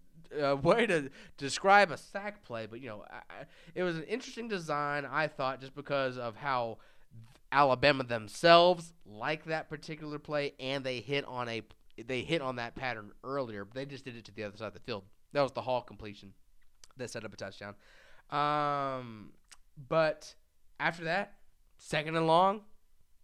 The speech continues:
all verts. That's all it was. Nothing fancy. Um, both inside seams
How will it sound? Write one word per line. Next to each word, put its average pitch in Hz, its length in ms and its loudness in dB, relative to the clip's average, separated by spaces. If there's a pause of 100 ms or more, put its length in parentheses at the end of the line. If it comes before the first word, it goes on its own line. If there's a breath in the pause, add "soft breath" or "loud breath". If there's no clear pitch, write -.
(340)
all 123 180 2
verts. 113 440 -8 (720)
That's - 100 -14
all 135 160 0
it 143 40 -4
was. 120 360 -4 (260)
Nothing 143 640 -6
fancy. 120 640 -8
Um, 110 440 -6 (100)
both 170 380 2
inside 165 520 -2
seams 170 460 -2